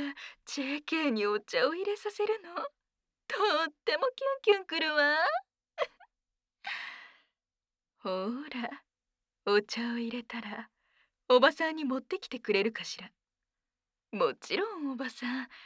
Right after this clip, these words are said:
お気に入りのティーカップにお茶を入れさせて。<laughs> 目の前に来たら、「もえもえ、キュンキュン、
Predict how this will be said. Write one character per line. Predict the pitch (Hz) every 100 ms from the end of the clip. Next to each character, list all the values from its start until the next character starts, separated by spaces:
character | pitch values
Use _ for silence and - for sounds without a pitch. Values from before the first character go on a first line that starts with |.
| - _
お | 190 220
気 | - 214
に | 220 226
入 | 247
り |
の | 240 226
テ | - 226
ィ |
ー |
カ | 220 254
ッ | -
プ | 190
に | 170 165
お | 175
茶 | 170 240 240
を |
入 | 233
れ | 233
さ | 220 233
せ | -
て。 | 240 240 - _ _ _ _ _ _ -
<laughs> | - _ _ _ _ _ _ - - - - - _ _ _
目 | 240 214 196
の | 240
前 | 233 262 254
に | 208 180
来 | -
た | - 226
ら、 | 208 - - _ _ _ _ _
「も | 233 233 247
え | 220 165 170
も | 233 208
え、 | 160 - _
キ | 294
ュ | 277
ン | 240 - _
キ | -
ュ |
ン、 | 392